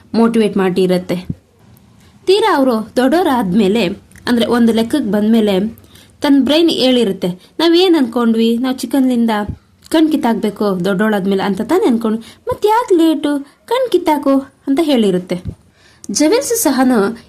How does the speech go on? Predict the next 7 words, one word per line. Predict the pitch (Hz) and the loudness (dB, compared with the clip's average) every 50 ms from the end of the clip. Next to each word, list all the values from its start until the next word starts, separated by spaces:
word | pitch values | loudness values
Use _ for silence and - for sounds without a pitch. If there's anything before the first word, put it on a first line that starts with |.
| _ | _
ಈ | - 320 392 | 0 2 2
ಒಂದು | 415 403 330 311 311 | 4 4 2 2 0
ತನ್ನ | 311 277 262 254 247 202 | 0 -2 0 0 0 0
ಬ್ರೈನ್ನ | 190 262 277 339 370 415 359 320 | 0 0 2 2 2 2 2 2
ಮಾತಿಗೆ | 277 247 240 262 233 269 254 269 | 2 2 0 -2 -2 0 -2 -2
ಕನ್ವಿನ್ಸ್ | 269 - 277 254 262 285 330 330 320 - | 0 0 0 2 4 4 2 2 0 0
ಆಗಿರ್ತಾಳೆ. | 240 214 185 214 190 180 - 190 196 208 220 196 | -2 -2 -2 -4 -4 -4 -4 -4 -2 -2 -2 -4